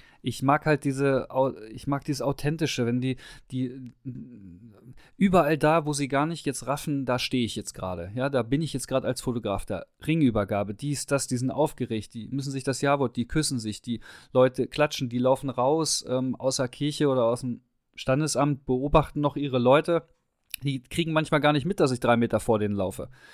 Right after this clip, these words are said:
Ähm, so, und dann kommen die raus und, und jubeln. Draußen stehen sie vielleicht noch spa-, Spalier, alle freuen sich, die ersten fangen an zu weinen. So, das ist, das sind so für mich die Momente, so, das finde ich mega. Das ist einfach für mich so richtig so diese Reportage. Ja, die Reportage macht mir viel mehr Spaß, wie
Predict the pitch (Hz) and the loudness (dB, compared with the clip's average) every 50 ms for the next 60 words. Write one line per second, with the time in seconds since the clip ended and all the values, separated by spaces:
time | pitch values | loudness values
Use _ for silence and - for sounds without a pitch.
0 | - - - - - _ - 127 120 127 131 123 - - - - _ _ 131 131 | -20 -20 -20 -20 -12 _ -2 0 0 0 0 -2 -4 -12 -20 -20 _ _ 0 0
1 | 123 127 139 139 135 - - 156 156 156 143 139 127 139 165 185 190 - - 147 | 0 0 -2 -2 -2 0 0 0 0 2 0 2 4 6 6 6 6 4 2 0
2 | 139 - - 139 135 120 120 170 190 185 175 170 165 160 147 127 131 143 147 156 | 0 0 0 -2 -2 0 2 0 2 2 2 2 2 2 2 2 2 2 2 0
3 | 147 - - 143 143 143 139 - 151 143 139 151 143 127 - - 139 135 131 - | -2 -2 -2 -2 -2 -2 -2 -2 -4 -4 -2 -2 -4 -6 0 2 2 2 2 -2
4 | - _ _ _ _ _ _ _ _ _ - - - - 139 139 147 175 185 175 | -12 _ _ _ _ _ _ _ _ _ -12 -8 -2 -2 0 0 4 6 6 6
5 | - - 147 147 135 - - _ - - 147 160 180 190 180 175 170 - - 135 | 6 6 4 2 2 0 -2 _ -6 -2 0 2 2 2 0 -2 -4 -2 -2 0
6 | 117 143 147 - 160 135 - 151 147 143 143 143 - - 139 135 147 156 165 170 | 0 0 -2 -4 -4 -2 -2 0 0 0 0 0 0 0 4 6 8 8 8 6
7 | 170 151 143 139 120 143 143 - 156 143 - - - 143 127 - 156 143 - 143 | 4 2 0 0 0 -2 -2 -2 0 -2 -2 -4 -6 -6 -4 -2 -2 0 2 0
8 | 143 - - 143 135 139 135 - - 135 135 131 123 123 127 127 127 120 127 117 | 0 0 0 0 0 2 0 0 -2 0 0 2 2 2 2 2 0 0 0 0
9 | 120 120 123 120 - - 131 120 101 110 117 110 101 101 95 95 104 117 - - | 0 0 0 -2 -2 -2 0 0 0 0 -2 -2 -2 -2 -4 -4 -4 -8 -8 -6
10 | - 143 127 - - 127 139 131 - 131 - - - 139 147 156 - - 151 139 | -6 -6 -6 -4 -2 -2 -2 -2 -4 -6 -2 -2 0 0 0 -2 -4 -4 -6 -4
11 | 135 160 156 - - 160 147 - - 147 143 139 139 135 139 135 120 139 135 - | -4 -6 -6 -4 -6 -6 -4 -2 -2 -2 -2 -2 -4 -2 -2 0 0 0 0 0
12 | 139 123 - - 131 127 123 113 104 95 95 - - - - - - - - - | -2 -2 -2 -2 2 2 2 2 0 -4 -6 -8 -12 -16 -20 -20 -20 -20 -18 -6
13 | - 127 123 120 127 123 143 - - 139 - - 147 156 165 151 156 147 147 143 | -4 -2 0 2 2 2 4 4 4 2 2 2 2 2 2 2 2 0 0 -2
14 | - - 151 143 139 131 - - - 180 180 185 180 170 165 160 156 151 147 135 | -2 -4 -4 -4 -4 -4 -6 -12 -12 -10 -6 -4 -4 -4 -4 -4 -4 -4 -4 -4
15 | - - - 131 135 131 - - 139 139 135 131 | -4 -2 0 0 2 0 0 -4 -4 -4 -4 -4